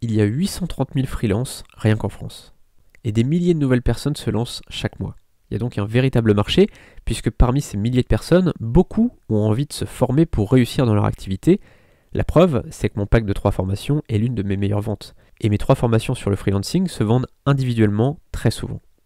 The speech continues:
L'objectif sera de faire entre cinquante et soixante ventes par mois. Et tu toucheras un euro par part à chaque vente. Donc l'objectif, c'est que tu gagnes entre cinquante et soixante euros par mois si tu as pris une part, entre cent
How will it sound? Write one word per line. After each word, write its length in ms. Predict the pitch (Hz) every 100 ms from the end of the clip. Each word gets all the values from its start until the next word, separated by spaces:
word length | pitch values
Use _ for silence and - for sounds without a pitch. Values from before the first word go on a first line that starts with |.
| _ _ _ _ -
L'objectif 440 | 113 107 117 - -
sera 260 | - 110 107
de 80 |
faire 240 | 104 175 139
entre 180 | - 107
cinquante 560 | - 160 - 233 - -
et 60 |
soixante 380 | 113 151 - 135
ventes 200 | 123 165
par 180 | - 113
mois. 220 | 101 - _ _ _ -
Et 40 |
tu 120 | -
toucheras 460 | 98 110 - 143 160 -
un 120 | 175
euro 240 | 165 147 143
par 200 | - -
part 360 | 156 165 147
à 80 | 120
chaque 220 | - 147
vente. 360 | 117 175 - - - _ _ -
Donc 160 | 104
l'objectif, 460 | 170 156 147 - 226
c'est 140 | -
que 100 | -
tu 160 | - 104
gagnes 340 | 104 101 110 - _
entre 220 | - - 104
cinquante 440 | - 156 160 143
et 40 |
soixante 380 | 117 127 - -
euros 140 | 113 110
par 180 | 107
mois 240 | 107 113 110
si 100 | -
tu 140 | - 101
as 40 |
pris 200 | - - -
une 180 | 131 147
part, 340 | 214 247 127 _ _ _ _ -
entre 260 | 107 -
cent 380 | 110 - 156 151